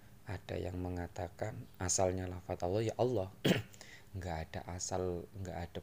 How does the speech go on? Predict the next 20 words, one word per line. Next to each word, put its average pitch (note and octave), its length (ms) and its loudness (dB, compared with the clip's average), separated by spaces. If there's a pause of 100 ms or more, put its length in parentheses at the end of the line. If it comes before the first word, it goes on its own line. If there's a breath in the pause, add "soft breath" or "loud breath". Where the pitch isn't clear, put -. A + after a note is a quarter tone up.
bukan F#2+ 280 -2
ilahun. F#2+ 540 -2 (220)
Ya F#2 200 2
Allah, A#2+ 360 -2
it-, - 280 -12
ya, F#2 200 -4 (160)
ya G2 160 0
lafat F#2+ 320 -2
Allah G#2 160 0
itu G2+ 160 -2
sendiri. G#2+ 480 -8 (1040 loud breath)
Nah, - 160 -14 (680 loud breath)
kalian D#2+ 320 2
bisa E2+ 260 -4 (140)
cek, G2 480 2 (180)
bisa E2 300 -6
cross - 240 -6
check - 160 -6
kembali E2+ 640 0
dalam D#2 320 -2